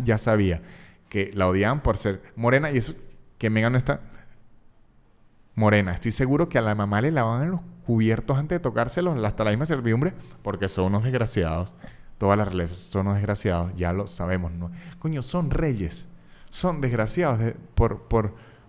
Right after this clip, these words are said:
por consecuencia, porque es un tipo que desde que nace lo crían que es mejor que los demás por simple hecho de nacer y se lo creen,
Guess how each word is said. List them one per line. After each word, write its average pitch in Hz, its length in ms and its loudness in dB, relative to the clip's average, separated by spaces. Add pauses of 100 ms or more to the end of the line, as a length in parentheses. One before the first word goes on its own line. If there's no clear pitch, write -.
por 113 200 2
consecuencia, 110 1040 -2
porque 110 240 -2
es 117 60 0
un 139 120 -2
tipo 156 400 -2
que 120 160 2
desde 107 240 0
que 107 140 -4
nace 127 480 -2 (640)
lo 113 220 6
crían 170 460 0
que 110 180 0
es 107 100 0
mejor 127 380 0
que 143 120 -2
los 120 140 0
demás 101 300 -2
por 113 200 -4
simple 110 360 -4
hecho 110 280 -4 (220)
de 107 120 0
nacer 98 420 0
y 127 100 -2
se 110 200 -6
lo 98 180 -2
creen, 95 520 0